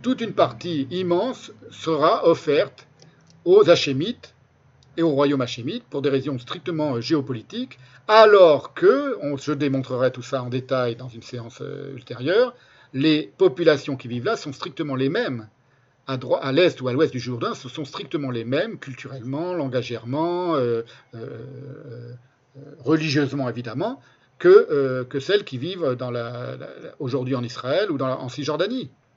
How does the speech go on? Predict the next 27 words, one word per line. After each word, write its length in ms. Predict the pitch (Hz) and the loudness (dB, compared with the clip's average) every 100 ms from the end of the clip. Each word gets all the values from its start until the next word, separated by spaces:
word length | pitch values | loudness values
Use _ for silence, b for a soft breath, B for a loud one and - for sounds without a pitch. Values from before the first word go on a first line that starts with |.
| _ _ _ | _ _ _
ou, 160 | 127 135 | -4 -4
en, 380 | 117 113 117 123 | -4 -8 -12 -12
ou, 240 | 127 110 | -12 -12
ou 340 | 127 - 123 117 | -12 -14 -14 -14
dans 140 | 117 | -14
la 80 | 120 | -10
Palestine 340 | 120 120 185 | -8 -8 -8
historique. 520 | 151 190 226 - - _ _ b b | -8 -6 -8 -10 -18 _ _ b b
C'est 260 | - - 160 | -12 -2 -2
un 80 | |
seul 240 | 131 220 233 | 2 2 4
et 60 | |
même 180 | 190 208 - | 2 0 0
peuple. 400 | 180 175 175 - b b b | 6 6 4 -10 b b b
Ce 120 | 135 | -10
sont 140 | 135 | -8
des 100 | 123 | -8
peuples, 280 | 113 214 247 | 0 4 4
mais 80 | 135 | 2
qui 140 | 127 127 | -6 -8
se 100 | 127 | -8
distinguent 540 | 117 - 151 185 165 | -10 -4 -2 -2 -2
en 260 | 127 143 143 | -4 -4 -6
clans, 400 | - 127 139 170 | -8 -4 -4 -4
familles, 480 | 131 120 139 170 | -4 -4 -4 -4
tribus, 400 | - 123 123 180 | -8 -10 -8 -6
villages, 500 | 139 123 110 - - | -4 -4 -6 -10 -18